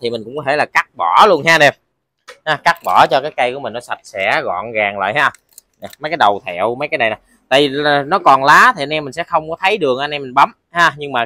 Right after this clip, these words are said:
khi mà mình lãi lá ra xong như vậy á, thì nó, nó lộ ra ha. Thì anh em mình sẽ rất là dễ làm. Ừ. Ha.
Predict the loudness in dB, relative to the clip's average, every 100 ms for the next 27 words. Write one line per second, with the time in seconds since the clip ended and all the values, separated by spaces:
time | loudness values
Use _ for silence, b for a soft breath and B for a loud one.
0 | -2 -4 -4 -6 -4 -2 0 0 0 -2
1 | -2 -2 -4 -4 -2 0 0 -2 -6 -4
2 | -6 _ _ -2 2 2 2 2 2 2
3 | 0 -2 _ _ -4 -4 -4 -6 -8 -6
4 | -6 -6 -6 -4 0 2 0 _ _ _
5 | _ -20 -20 _ _ _ _ _ _ _
6 | _ _ -14 -12